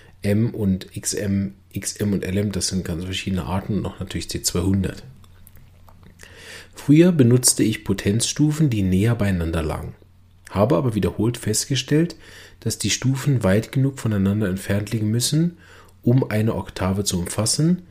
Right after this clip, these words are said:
da es sonst zu Misserfolgen führt. Ich habe Folgendes beobachtet. Wenn die C zweihundert gute Wirkung erzielte und ausreichend Zeit zwischen den Gaben lag,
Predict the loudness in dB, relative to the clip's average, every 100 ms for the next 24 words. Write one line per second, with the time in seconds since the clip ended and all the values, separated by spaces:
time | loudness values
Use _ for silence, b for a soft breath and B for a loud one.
0 | B B B -4 0 2 2 4 4 2
1 | -2 -2 2 2 2 0 -4 -6 -6 -6
2 | -8 -12 -12 -16 -20 -16 -4 -4 0 6
3 | 6 6 0 0 0 0 -2 -4 -12 -14
4 | -20 -20 B B B B B 2 2 2
5 | 0 -2 -2 0 2 4 2 0 -4 -2
6 | -2 -2 -2 -2 -2 0 2 2 0 0
7 | 0 0 -2 0 -2 -2 -2 -2 -4 -6
8 | -4 -2 -2 -2 0 2 2 0